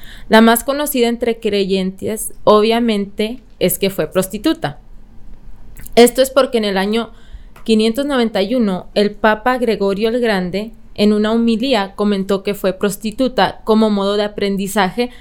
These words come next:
para todas las mujeres pecadoras. Malditas. De ahí se quedó el rem-, rumor de María Magdalena, que volvió en la pro-, que se volvió en la prostituta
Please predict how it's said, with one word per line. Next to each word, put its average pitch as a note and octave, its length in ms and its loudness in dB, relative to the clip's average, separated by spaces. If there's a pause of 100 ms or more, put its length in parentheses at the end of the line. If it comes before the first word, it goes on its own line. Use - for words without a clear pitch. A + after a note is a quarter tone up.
(340)
para G3+ 260 4
todas G3+ 220 2
las G#3+ 180 -4
mujeres G3+ 680 -2
pecadoras. E3+ 720 -2 (500)
Malditas. F#3+ 800 0 (2250)
De G#3+ 200 6
ahí C#4+ 180 8
se E4 140 -2
quedó D4+ 180 2
el A#3+ 100 0
rem-, B3+ 400 0 (100)
rumor B3 640 2
de A#3+ 160 0
María G#3+ 300 0
Magdalena, A3 760 -2 (100)
que A3+ 140 4
volvió G3+ 360 0
en G#3 100 -2
la G#3+ 160 -2
pro-, - 280 -4
que A3 160 2
se G#3+ 200 2
volvió G#3 320 0
en C#4 80 -4
la C4+ 100 -6
prostituta G#3+ 720 -4